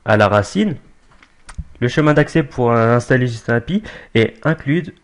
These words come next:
config et json A P I point P H P.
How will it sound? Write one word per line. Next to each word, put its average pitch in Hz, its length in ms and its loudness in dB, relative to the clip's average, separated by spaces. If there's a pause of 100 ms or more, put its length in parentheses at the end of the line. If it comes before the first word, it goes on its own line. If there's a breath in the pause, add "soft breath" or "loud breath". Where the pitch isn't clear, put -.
(160)
config 156 500 -6 (1300 soft breath)
et 147 380 2 (260)
json 151 320 -4
A 143 80 0
P 160 120 -8
I - 40 -6
point 143 160 -4
P 135 120 -4
H 117 120 -8
P. - 160 -16